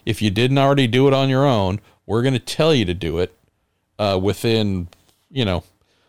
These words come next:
the next twenty seconds while we're go-, circulating behind the pace car,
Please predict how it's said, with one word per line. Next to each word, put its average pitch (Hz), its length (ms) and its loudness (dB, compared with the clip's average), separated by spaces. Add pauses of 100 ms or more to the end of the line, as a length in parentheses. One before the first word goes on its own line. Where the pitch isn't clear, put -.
(140)
the 113 100 -2
next 117 340 -4 (120)
twenty 120 300 -2
seconds 113 680 -4 (200)
while 98 160 0
we're 92 80 -2
go-, 98 140 -8 (100)
circulating 107 640 -2
behind 95 300 -4
the 85 40 -6
pace 165 300 -4
car, 87 320 -2